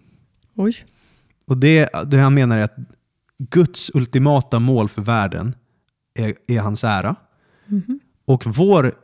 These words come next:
Speaker 2: alltså vi, vi människor, vår djupaste längtan att vara lyckliga, det är, den uppnås bara när Gud får ära.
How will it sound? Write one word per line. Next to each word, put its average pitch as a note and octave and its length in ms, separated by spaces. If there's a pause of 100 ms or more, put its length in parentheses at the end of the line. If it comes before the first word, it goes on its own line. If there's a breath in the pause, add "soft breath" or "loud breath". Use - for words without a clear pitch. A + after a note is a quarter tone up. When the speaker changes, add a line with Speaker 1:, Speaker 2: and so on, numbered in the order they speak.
(280)
Speaker 2:
alltså B2 180
vi, A#2+ 160 (380)
vi C#3 240
människor, C#3 340
vår B2 180
djupaste D3+ 540
längtan A#2+ 640 (320)
att - 160
vara A#2 100
lyckliga, B2+ 520 (1600)
det B2+ 220
är, C3 320 (640)
den C#3 160
uppnås D3 320
bara A#2 160
när G2+ 120
Gud G#2 240
får G2+ 180
ära. G#2 300